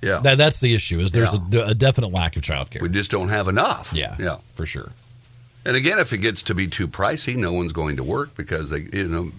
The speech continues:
Speaker 1: beats the purpose, right?
Speaker 2: Yeah.
Speaker 1: It costs too much to, I don't know. I don't know how parents do it. I don't. I just don't, Matt.
Speaker 2: We got, <clears throat> we were very blessed. We had a, uh, very good babysitter that was
Speaker 1: Yeah.
Speaker 2: super cheap.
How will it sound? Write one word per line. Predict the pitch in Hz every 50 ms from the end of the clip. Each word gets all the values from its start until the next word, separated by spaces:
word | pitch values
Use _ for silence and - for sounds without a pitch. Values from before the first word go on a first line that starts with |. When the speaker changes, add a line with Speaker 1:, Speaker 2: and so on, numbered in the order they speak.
| 78
Speaker 1:
beats | 82 95 95 -
the | - - 80
purpose, | - 180 - - - 67 62 -
right? | - 67 65 - - - - - - - - - - - _ - - - -
Speaker 2:
Yeah. | - 80 69 65 - - - -
Speaker 1:
It | - 69 64 - -
costs | - 92 90 82 - -
too | - 98 87
much | 80 78 78 76 -
to, | - 73 67 65 60 - - - - - - - - - - - - - - - - -
I | - 139
don't | 226 110 95
know. | 80 80 95 82 - - -
I | 69 87 113
don't | 139 135 95
know | 87 85
how | 80 80 80
parents | - - 82 73 71 65 -
do | - 67 64 65
it. | - -
I | 80 78
don't. | 87 98 90 80 69 - - - - _ - - - - _ - - - - - - - - - - - - - -
I | - 85
just | 85 - 90 104 98 87 - - 92
don't, | 82 104 98 90 78 - - 76
Matt. | 71 65 - 64 73 -
Speaker 2:
We | 110 135 214 262
got, | 202 190 147 127 117 110 -
<clears throat> | -
we | - - - - 120 - - - - 120 175 226
were | 214
very | 139 147 151 135 113
blessed. | 110 117 110 104 - -
We | 143 143
had | 147 143 131
a, | 123 113 107 101
uh, | 92 90
very | 82 82 95 127 131 147 143
good | 135 139
babysitter | 120 117 113 110 110 101 - - 98 90 90 90
that | 90 90 -
was | 78 87
Speaker 1:
Yeah. | - -
Speaker 2:
super | - 139 - 123 107
cheap. | - - 95 87 87 82